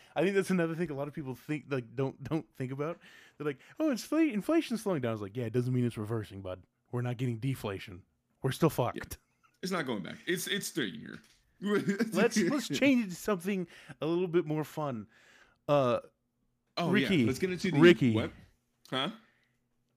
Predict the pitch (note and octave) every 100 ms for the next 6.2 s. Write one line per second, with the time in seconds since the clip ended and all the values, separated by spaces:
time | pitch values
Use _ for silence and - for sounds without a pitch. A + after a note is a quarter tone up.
0 | _ _ _ - A#2 C#3+ C#3+ E3+ D3 C3+
1 | D3 B2+ A#2 B2+ A2+ A2+ A2+ G#2 A2 A2
2 | G2+ G2 G2+ A#2+ C3 B2+ _ _ _ _
3 | _ _ _ _ _ _ _ _ _ _
4 | _ _ _ _ _ _ _ _ _ _
5 | _ _ _ _ _ _ _ _ _ _
6 | - G#2